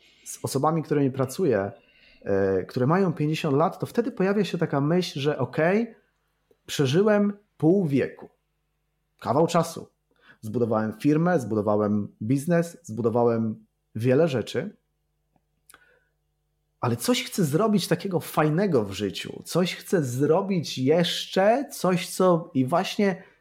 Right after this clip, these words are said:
coś, co by było czymś takim właśnie mną bardziej. I, i, i wtedy pojawia się takie, takie, takie zderzenie z takim, em,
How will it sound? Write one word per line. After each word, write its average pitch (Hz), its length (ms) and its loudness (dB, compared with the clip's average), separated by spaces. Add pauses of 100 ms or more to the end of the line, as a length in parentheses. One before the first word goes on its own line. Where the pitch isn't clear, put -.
(120)
coś, 160 220 0
co 180 160 0
by 160 100 4
było 160 300 4
czymś 170 360 -2
takim 156 420 -2
właśnie 135 360 0
mną 127 440 2
bardziej. 190 840 2 (680)
I, 123 180 4 (640)
i, 127 340 2
i 127 100 0
wtedy 110 840 0 (360)
pojawia 156 420 2
się - 140 -2
takie, 139 380 -2
takie, 135 380 -2
takie 131 280 0
zderzenie 127 560 2
z - 60 -8
takim, 131 420 0
em, 117 640 -2